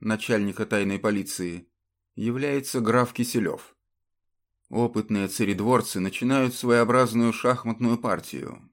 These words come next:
вовлекая друг друга в хитрую политическую интригу. Полгода спустя в уездный город Курган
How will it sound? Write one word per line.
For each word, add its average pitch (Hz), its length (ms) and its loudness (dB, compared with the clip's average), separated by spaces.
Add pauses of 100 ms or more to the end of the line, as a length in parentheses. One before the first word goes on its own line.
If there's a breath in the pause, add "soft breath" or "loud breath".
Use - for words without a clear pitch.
(160)
вовлекая 95 640 -4
друг 92 240 -2
друга 104 280 2
в 101 60 -10
хитрую 117 480 0
политическую 92 800 -4
интригу. 78 640 -6 (920)
Полгода 135 460 2
спустя 120 560 0
в 113 80 -4
уездный 139 380 2
город 135 280 4
Курган 98 560 0